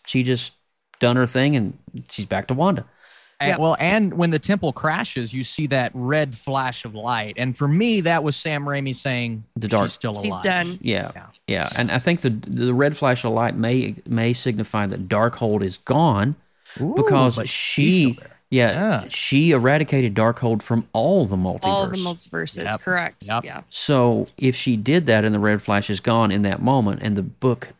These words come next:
Speaker 1: literally burned and decayed,
Speaker 2: Yeah.
Speaker 1: then that means that Wanda still has her magical power
Speaker 2: Right.
Speaker 1: somewhere, is
Speaker 2: Yeah.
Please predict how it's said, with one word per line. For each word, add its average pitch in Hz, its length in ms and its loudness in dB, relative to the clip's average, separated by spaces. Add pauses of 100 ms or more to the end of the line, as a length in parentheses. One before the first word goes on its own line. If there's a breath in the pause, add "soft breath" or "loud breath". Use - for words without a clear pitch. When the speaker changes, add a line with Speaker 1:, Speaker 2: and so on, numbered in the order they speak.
(160)
Speaker 1:
literally 120 400 2
burned 107 400 2
and 95 100 0
decayed, 101 520 0 (480 soft breath)
Speaker 2:
Yeah. 107 180 0
Speaker 1:
then 113 460 4 (460)
that 113 200 2
means 117 240 2
that 104 160 0
Wanda 107 840 2 (720)
still 135 300 2
has 117 260 0
her 113 100 2
magical 101 420 0
power 170 340 2
Speaker 2:
Right. 110 140 0
Speaker 1:
somewhere, 98 480 0 (460)
is 110 140 0
Speaker 2:
Yeah. 104 100 -6